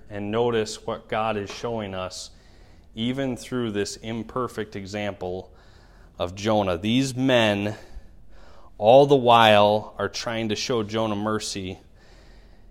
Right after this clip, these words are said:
It is them that is also receiving mercy from God. God is showing them that it is by him salvation comes and not our human efforts.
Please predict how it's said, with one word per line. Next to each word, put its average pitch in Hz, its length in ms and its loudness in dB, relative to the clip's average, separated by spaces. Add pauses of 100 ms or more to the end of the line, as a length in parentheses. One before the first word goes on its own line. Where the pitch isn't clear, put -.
(100)
It 110 120 0
is 104 240 0
them 104 540 -2 (440)
that 104 180 -2
is 101 200 -4
also 107 400 -4
receiving 95 680 -8
mercy 98 400 -8
from 85 300 -16
God. - 400 -12 (1040)
God 123 320 8
is 113 120 2
showing 117 440 2
them 110 500 4 (240)
that 107 240 2
it 107 80 -2
is 104 300 -2
by 110 260 2
him 107 500 -4
salvation 107 800 -2
comes 107 440 -8
and 101 160 -8
not 104 160 -4
our 101 140 -4
human 107 360 -8
efforts. 101 600 -12